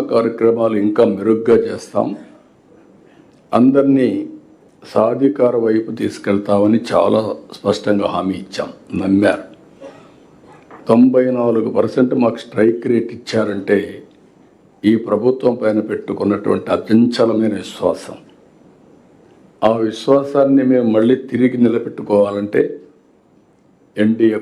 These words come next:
కూటమి, నేను కానీ పవన్ కళ్యాణ్ గారు కానీ, మేము అందరం దీన్ని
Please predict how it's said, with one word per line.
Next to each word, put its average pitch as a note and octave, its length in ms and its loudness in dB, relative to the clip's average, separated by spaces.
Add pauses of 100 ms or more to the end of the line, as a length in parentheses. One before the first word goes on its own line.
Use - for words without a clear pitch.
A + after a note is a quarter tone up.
కూటమి, G#2 320 -2 (120)
నేను G2+ 240 2
కానీ A2+ 220 2 (1040)
పవన్ G#2 300 2
కళ్యాణ్ G2 360 -2
గారు F#2+ 180 0
కానీ, G2+ 160 2
మేము F2+ 160 -4
అందరం - 300 2 (960)
దీన్ని C3+ 460 4